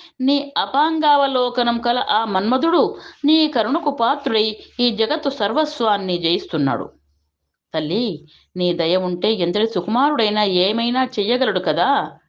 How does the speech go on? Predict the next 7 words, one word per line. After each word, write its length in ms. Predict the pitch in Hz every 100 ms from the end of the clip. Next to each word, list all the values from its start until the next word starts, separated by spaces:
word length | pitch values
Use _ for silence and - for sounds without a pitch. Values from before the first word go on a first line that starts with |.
| _ _ _ _ 240
మన్మధుని 640 | 247 277 294 311 294 302
విల్లు 280 | 302 320 381
పుష్పములతో 720 | - 302 - 285 285 277 302
చేయబడింది. 720 | - 269 208 165 143 127 - - - _ _ - - _ -
తుమ్మెదల 460 | 294 294 330 330 320
బారు 340 | 311 320 392 -
అల్లెత్రాడు. 640 | 214 196 - 170 139 131